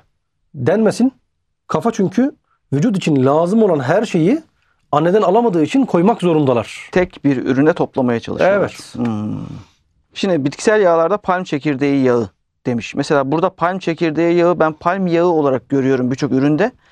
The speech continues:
Speaker 1: Palm
Speaker 2: Ama
Speaker 1: yağı, evet.
Speaker 2: mamada palm çekirdeği yağı diye geçiyor.
Speaker 1: Fark etmiyor hocam. Palm yağı da yani yağdır. Palm kernel diye geçer. Palm çekirdeği yağı da yağdır.
Speaker 2: Hı hı.
Speaker 1: Hani çekirdek olunca daha doğal işte. Hani
Speaker 2: Ha,
Speaker 1: ö-,
Speaker 2: onu
Speaker 1: ö-,
Speaker 2: diyecektim.
Speaker 1: özel bir durum yok yani.
Speaker 2: Yok
Speaker 1: Hani
Speaker 2: mu? Niye?
Speaker 1: yok ya, öyle bir şey yok yani.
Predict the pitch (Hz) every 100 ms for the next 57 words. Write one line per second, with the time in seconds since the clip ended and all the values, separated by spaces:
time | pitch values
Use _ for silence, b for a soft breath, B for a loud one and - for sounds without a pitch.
0 | b 196 175 170 151 185 208 175 226 214
1 | 202 190 151 143 135 135 120 120 113 113
2 | 101 107 - - 170 - 107 113 117 92
3 | 151 139 139 135 120 104 - - 117 107
4 | 104 - 123 107 120 - - 127 120 -
5 | - 151 131 95 - 110 95 120 - 127
6 | 110 117 123 120 117 120 117 104 98 113
7 | 139 165 B B B - 107 139 151 143
8 | 143 139 135 127 127 131 117 123 107 -
9 | - 110 117 160 143 135 139 - 135 143
10 | 147 - 170 139 143 139 147 143 104 107
11 | 185 - 135 131 170 170 - 170 151 -
12 | 113 127 240 131 120 113 110